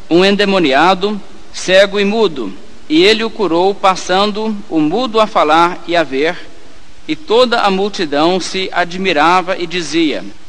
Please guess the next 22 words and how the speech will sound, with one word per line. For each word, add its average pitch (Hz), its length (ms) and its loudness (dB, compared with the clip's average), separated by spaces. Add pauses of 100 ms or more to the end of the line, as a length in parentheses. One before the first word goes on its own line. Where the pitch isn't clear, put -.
(120)
'É 165 140 0
este, 226 360 2
porventura, 190 600 -2
o 147 60 -2
filho 208 340 -6
de 165 100 -8
Davi?' 147 400 -2 (440)
Mas 214 120 -2
os 214 120 -8
fariseus, 214 540 0
ouvindo 175 340 -2
isso, 196 180 -6
murmuravam: 196 720 0 (140)
'Este 214 300 -2
não 208 120 0
expele 190 360 -2
demônios, 180 680 0
senão 185 360 0
pelo 196 240 -2
poder 175 320 -2
de 160 100 -6
Beelzebu, 170 580 -2